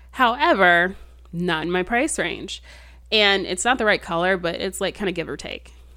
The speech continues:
Well, I ended up getting talked out of the sectional, and I bought the leather blend couch.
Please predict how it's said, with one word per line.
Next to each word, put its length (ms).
Well, 540
I 160
ended 400
up 320
getting 240
talked 380
out 120
of 80
the 60
sectional, 640
and 100
I 60
bought 280
the 100
leather 320
blend 280
couch. 720